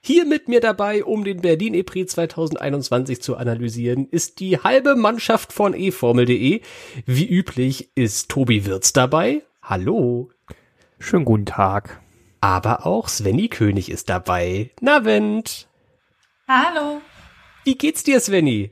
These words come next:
Speaker 1: War ja, äh, seit dem letzten Extreme E-Podcast, dass du, äh, hier im E-Pod dabei warst. Ist, äh, was bei, bei dir passiert in der Zwischenzeit?
Speaker 3: Ach du, ich weiß gar nicht mehr, wann das letzte Extreme E-Rennen war. Nein, Spaß.
Speaker 1: <laughs>
Speaker 3: Ähm, gar nicht so viel eigentlich.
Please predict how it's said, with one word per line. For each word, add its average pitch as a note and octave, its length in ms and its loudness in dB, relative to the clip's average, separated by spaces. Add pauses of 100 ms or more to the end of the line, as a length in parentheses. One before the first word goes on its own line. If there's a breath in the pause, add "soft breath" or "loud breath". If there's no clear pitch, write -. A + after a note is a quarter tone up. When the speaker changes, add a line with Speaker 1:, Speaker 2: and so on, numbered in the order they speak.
(120)
Speaker 1:
War E3+ 140 4
ja, E3+ 240 6
äh, D3+ 200 2
seit C#3 220 2
dem C3 100 0
letzten C3+ 300 -2
Extreme G3 380 -4
E-Podcast, G#3 680 0
dass - 160 -2
du, A#2+ 200 -4
äh, A2 120 -2
hier A#2 160 0
im A2 100 0
E-Pod G#2+ 320 -4
dabei F#2+ 360 -6
warst. F#2 260 -6
Ist, - 240 -6
äh, D#3+ 160 -2
was B3+ 160 2
bei, D4+ 120 4
bei C#4 200 -2
dir C4+ 140 -2
passiert C#4 360 2
in C#3+ 60 0
der A#2 140 4
Zwischenzeit? G2+ 560 -8 (1400 soft breath)
Speaker 3:
Ach B3 200 2
du, A3+ 480 -4
ich B3 120 -4
weiß A#3 200 0
gar A#3+ 80 0
nicht A#3+ 80 2
mehr, A#3 80 0
wann A#3 100 2
das A#3+ 120 0
letzte B3 240 -2
Extreme B3 380 -2
E-Rennen B3+ 320 -2
war. A3 140 0
Nein, G#3+ 300 -2
Spaß. - 520 0
Speaker 1:
<laughs> B3+ 60 0
Speaker 3:
Ähm, A3+ 480 2 (1160 loud breath)
gar G#3+ 200 4
nicht C#4+ 160 2
so D4 200 -4
viel D4 340 -2
eigentlich. A3 800 -4